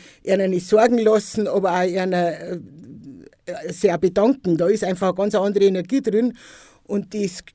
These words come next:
spürt man schon. Also ich denke schon, dass man das merkt und das dann da hinzieht.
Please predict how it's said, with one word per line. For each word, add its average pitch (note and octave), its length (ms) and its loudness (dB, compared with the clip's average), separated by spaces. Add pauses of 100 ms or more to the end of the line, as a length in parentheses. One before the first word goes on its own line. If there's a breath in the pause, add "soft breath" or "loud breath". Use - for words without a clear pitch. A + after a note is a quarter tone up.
(180)
spürt G#3 400 4
man D3+ 100 -2
schon. F#3 280 -4
Also C3 260 -4
ich D#3+ 100 -8
denke G3 300 -2
schon, G3+ 180 -2
dass G#3 160 2
man F3+ 140 -2
das D#3+ 180 -4
merkt G3 400 0
und F3+ 140 -6
das F3+ 160 -4
dann F3+ 120 0
da E3 100 0
hinzieht. A3 500 -2